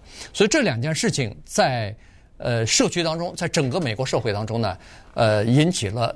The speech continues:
种族之间的，呃，这个矛盾和分裂。再加上O J Simpson 一个黑人，一个有名的、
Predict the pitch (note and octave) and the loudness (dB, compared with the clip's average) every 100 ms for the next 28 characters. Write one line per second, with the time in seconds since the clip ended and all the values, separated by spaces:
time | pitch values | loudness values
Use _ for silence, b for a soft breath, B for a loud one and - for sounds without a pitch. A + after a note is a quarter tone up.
0 | - D3 A2+ D3 D3 F#3 F#3 F3+ D#3+ A2 | 0 0 0 -4 -4 -4 -4 -4 -2 -2
1 | - - - - - A2+ C#3 A#2 G#2 G2 | -6 -18 -20 -16 -8 0 0 0 -4 -4
2 | G2+ A2+ C#3+ A#3 D#3 C3 C#3 F#3 G3 - | -2 2 2 2 0 0 0 2 2 0
3 | B B B B - A#3 D#3+ C3 C3+ C3+ | B B B B 0 2 2 2 0 0
4 | F#2+ - F3+ G3+ G3+ G3 A3+ G#3+ - A2 | -4 0 0 4 2 2 0 0 -4 -2
5 | A#2 D#3+ - B3+ G#2+ E2+ A2+ B B B | -2 -2 -2 -2 -2 -6 -12 B B B
6 | - A3 A#3 G3+ D#3+ - F#3 D#3+ C3+ C3+ | 0 2 4 2 2 0 2 4 4 2
7 | C3+ B3+ B3+ C3 | 2 2 0 0